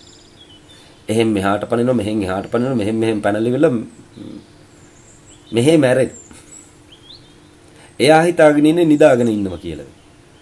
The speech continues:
ඊට පස්සේ ඇඟට වතුර දාන. වතුර දැම්මන් පස්සේ හාර්ට් එක නතර වෙලා තියෙනවා. හාර්ට් එක නතර වෙලා. නමුත් අරයා හුස්ම ගන්න පේනවද කියලා.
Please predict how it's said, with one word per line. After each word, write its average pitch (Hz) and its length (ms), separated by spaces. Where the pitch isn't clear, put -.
ඊට 147 160
පස්සේ 175 200
ඇඟට 160 260
වතුර 135 320
දාන. 82 260
වතුර 110 300
දැම්මන් 151 360
පස්සේ 139 200
හාර්ට් 127 300
එක 113 80
නතර 117 320
වෙලා 78 280
තියෙනවා. - 380
හාර්ට් 98 320
එක 95 100
නතර 85 300
වෙලා. - 340
නමුත් 120 280
අරයා 123 300
හුස්ම 113 240
ගන්න 123 280
පේනවද 120 340
කියලා. 71 280